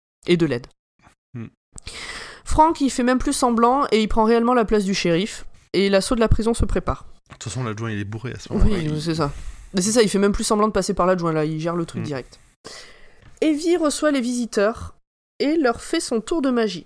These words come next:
Speaker 1: Je connais, genre, je connais tout de la vie. Donc les visiteurs, c'est Michaela et Garth.
Speaker 2: Hmm.
Speaker 1: Euh, je connais tout, je connais tout de ta vie. Visiblement, elle va faire mourir le juge Silver aussi, qui, de son côté, parle d'un agent du F B I à Frank pour jouer les négociateurs.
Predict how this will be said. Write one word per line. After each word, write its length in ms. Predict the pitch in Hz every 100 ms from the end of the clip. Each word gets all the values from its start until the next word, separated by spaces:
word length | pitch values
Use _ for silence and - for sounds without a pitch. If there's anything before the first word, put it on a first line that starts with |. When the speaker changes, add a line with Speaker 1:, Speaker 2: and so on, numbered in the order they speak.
| _ 170
Speaker 1:
Je 140 | 202
connais, 400 | 208 233 220 208
genre, 140 | 214
je 100 | 214
connais 260 | 196 202 180
tout 140 | -
de 60 | 233
la 80 | 190
vie. 100 | 147
Donc 160 | 185
les 80 | 208
visiteurs, 320 | 202 202 247
c'est 140 | 247 202
Michaela 580 | 196 208 190 202 214 208
et 80 |
Garth. 380 | 165 131 - - _ _ _ - - 123
Speaker 2:
Hmm. 20 | 117 - - -
Speaker 1:
Euh, 120 | 180
je 120 | 185
connais 300 | 214 240 220
tout, 160 | 214 247 - -
je 200 | 196 202
connais 260 | 233 214
tout 180 | 202 285
de 100 | 220
ta 200 | 208 202
vie. 300 | 190 147 - - - - _ _ -
Visiblement, 800 | 208 226 277 247 269 254 285 294 -
elle 180 | 208 208
va 180 | 208 240
faire 280 | - 311 285
mourir 280 | 262 277
le 120 | 254 220
juge 260 | 247 233
Silver 380 | - 262 202 156
aussi, 320 | 160 170 220
qui, 340 | - - 233 262 175 180 180
de 120 | - 220
son 220 | - 220
côté, 400 | 214 226 - 254 -
parle 320 | - 247 240 196
d'un 180 | 190
agent 220 | 226 220 214
du 160 | 214
F 60 | 202
B 80 | 196
I 280 | 196 196
à 60 | 165
Frank 300 | - 220 226
pour 140 | 190 180
jouer 100 | 226
les 120 | 175
négociateurs. 600 | 190 214 - 185 -